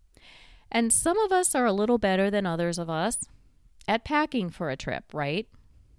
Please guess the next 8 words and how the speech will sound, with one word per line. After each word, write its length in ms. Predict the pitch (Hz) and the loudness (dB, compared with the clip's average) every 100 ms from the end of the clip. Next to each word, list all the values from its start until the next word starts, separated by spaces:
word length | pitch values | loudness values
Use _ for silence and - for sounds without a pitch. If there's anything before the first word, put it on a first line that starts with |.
| - - _ - - - - | -20 -20 _ -20 -20 -20 -12
So, 260 | - 226 220 | 0 2 4
for 240 | 247 247 | 4 4
example, 540 | 247 208 202 185 185 | 2 2 2 2 0
my 320 | 165 165 190 247 | 0 0 2 2
mother 540 | 220 208 208 202 208 - - - - - - - | 2 2 2 2 0 -8 -14 -20 -20 -20 -20 -8
is 640 | 185 180 180 180 175 - - - - - _ - - | -4 -2 0 -2 -2 -4 -8 -20 -20 -20 _ -20 -10
a 100 | 156 | -10
crackerjack 1040 | - - 196 220 226 208 208 190 190 - | -8 -2 2 2 0 -2 0 2 2 -2